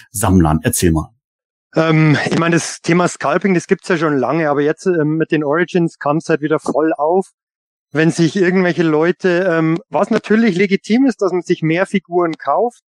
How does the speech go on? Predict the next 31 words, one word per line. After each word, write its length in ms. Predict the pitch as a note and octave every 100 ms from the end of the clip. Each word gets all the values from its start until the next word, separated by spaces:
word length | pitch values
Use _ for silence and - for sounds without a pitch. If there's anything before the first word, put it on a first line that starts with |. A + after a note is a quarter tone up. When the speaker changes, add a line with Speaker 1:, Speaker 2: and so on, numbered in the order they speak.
| _ _ _ _
Speaker 2:
und 480 | F#3 F3 F3 F3 - _
kurz 340 | - A#3+ -
drauf 340 | - D#3+ F#3 G3
findet 300 | - G3 F3+
man's 240 | F3 E3+
halt 160 | F3 -
dann 120 | E3
auf 140 | F3 -
eBay 560 | D3+ D#3+ D3 D#3+ D#3+ D#3+
oder 280 | F3+ D3+ C#3+
wo 120 | D#3
auch 160 | D#3
immer. 280 | - D3+ C#3+ - _ _ _ _ _ _ _ _
Gibt's 200 | - -
jetzt 180 | G3 D#3
die 100 | F3+
Argumentation, 800 | F3 E3 F3 F3 E3 - F3 G3+
man 120 | F#3
kann 220 | - E3
da 140 | E3 D#3+
dem, 480 | D#3 C#3 C3+ B2+ B2+
dem 100 | B2
Verkäufer 680 | A#2 C#3 - - F#3 A3 A3+
keinen 320 | - F#3+ F#3+
Vorwurf 380 | F3+ F#3 F3+ F3+
machen, 260 | F3 E3+ D#3+
weil 100 | D3
solange 340 | C#3 C#3 C#3+
es 120 | C#3
Leute 300 | C3+ C#3+ -
gibt, 220 | C3+ F#3+